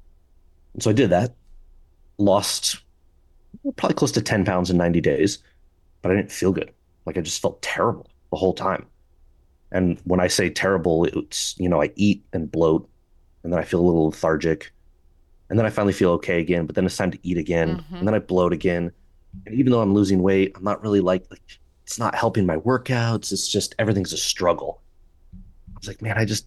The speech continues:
Speaker 1: went ninety days of depriving myself of all of the foods that I like, and I don't feel better." So I was like, I literally was like, "This is bullshit. <laughs> Like, this is the dumbest thing I've ever done."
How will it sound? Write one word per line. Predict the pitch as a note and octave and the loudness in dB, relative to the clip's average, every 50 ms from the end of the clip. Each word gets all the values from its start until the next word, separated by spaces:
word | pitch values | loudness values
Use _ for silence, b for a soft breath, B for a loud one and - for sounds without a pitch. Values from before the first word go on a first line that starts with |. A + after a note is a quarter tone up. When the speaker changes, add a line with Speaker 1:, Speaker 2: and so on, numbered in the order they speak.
| - - | -2 0
Speaker 1:
went | G#2+ G2 - | 0 0 2
ninety | F#2 F#2+ F#2+ F#2+ F#2+ G2 G2+ G2 G2 | 2 2 4 4 4 4 4 4 4
days | F2+ G2 F#2 F#2 F#2 - | 4 4 4 4 2 0
of | F2+ D2+ | -2 -4
depriving | - - - - - F2+ F2+ F2 F2+ E2 | -6 -10 -10 -6 -2 -2 0 0 -2 -2
myself | E2 E2 D#2+ - - E2+ D#2 D#2 D#2 - | -2 -2 -2 0 0 2 2 2 2 0
of | E2+ D#2 D2+ - - - - | -2 -2 -4 -6 -14 -4 0
all | - C#4+ G#3 D#3 | 2 2 4 2
of | G2+ | 2
the | F2+ F2 | 0 -2
foods | - - F2 D#2+ D2 - - | -2 -4 -4 -4 -4 -4 -4
that | D#2+ D2+ - | -4 -2 -2
I | - | -4
like, | - - - D2 D#2+ - - - _ _ _ _ _ _ _ _ _ _ _ - _ _ _ _ _ _ - | -4 -4 -4 -4 -4 -6 -10 -18 _ _ _ _ _ _ _ _ _ _ _ -20 _ _ _ _ _ _ -8
and | F#2+ F2+ F2 F2 F2 E2+ F2 F2+ F#2 F#2+ - _ _ _ _ _ _ - | -4 -2 0 0 2 2 2 0 0 -2 -6 _ _ _ _ _ _ -4
I | F#2+ | -2
don't | G2 - - | -2 -2 0
feel | - A#2+ A#2+ B2 | 0 0 0 2
better." | A#2+ - - - - | 0 -4 -8 -8 -8
So | - - F#2 | -6 -4 -2
I | |
was | E2 E2 | -2 -2
like, | E2+ D#2+ - _ _ _ _ - - - | -4 -6 -6 _ _ _ _ -10 -8 -8
I | E2+ | -6
literally | E2+ F2 G2+ C#3+ F#3 D#3 A2+ | 0 2 4 4 6 4 4
was | E2+ D#2+ | 2 0
like, | D#2 D2+ | -2 -2
"This | - G#2+ G2+ - | 0 0 -2 -2
is | - _ _ _ _ - | -4 _ _ _ _ -6
bullshit. | E2 - - - - - - - | -4 -4 -4 -6 -8 -10 -10 -6
<laughs> | - | -4
Like, | - - - - | -2 -2 -2 -2
this | A2+ A2+ A2+ | -2 -2 0
is | A2+ G2 D#2+ | 0 0 -2
the | - - | -4 -6
dumbest | - - - F#2 F2+ E2+ - | -4 -2 0 2 2 2 2
thing | F#2+ F2+ | 2 2
I've | F#2 F2+ | 2 2
ever | F#2+ F#2 G2+ | 2 2 2
done." | G2 A#2+ - F2+ | 2 2 0 0